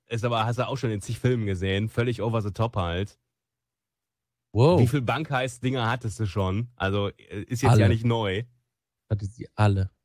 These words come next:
Speaker 2: In einem Ritt, an einem Tag auf Speer. Sechzehn Millionen to the bank. Thank you. First try. Ja gut, okay, es ist halt wieder so ein Genre,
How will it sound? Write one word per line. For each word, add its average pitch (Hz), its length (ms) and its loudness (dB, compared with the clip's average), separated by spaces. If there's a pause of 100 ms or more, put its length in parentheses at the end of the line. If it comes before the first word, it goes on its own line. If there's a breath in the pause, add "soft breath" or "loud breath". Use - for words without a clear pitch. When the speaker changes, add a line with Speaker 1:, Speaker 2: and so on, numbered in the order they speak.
Speaker 2:
In 107 180 -2
einem 120 380 2
Ritt, 117 320 0
an - 180 -6
einem 110 380 0
Tag 107 360 0
auf 101 160 -6
Speer. 101 540 -4 (1040)
Sechzehn 120 360 -2
Millionen 143 540 2
to - 140 -8
the 143 80 -4
bank. 170 720 -2 (2250)
Thank 98 160 0
you. 95 140 0 (420)
First 110 220 2
try. 101 260 0 (3750)
Ja 123 80 6
gut, 135 240 6
okay, 131 340 2
es 120 140 0
ist 113 100 -10
halt 123 180 0
wieder 123 160 4
so 107 120 -2
ein 104 80 0
Genre, 120 1000 4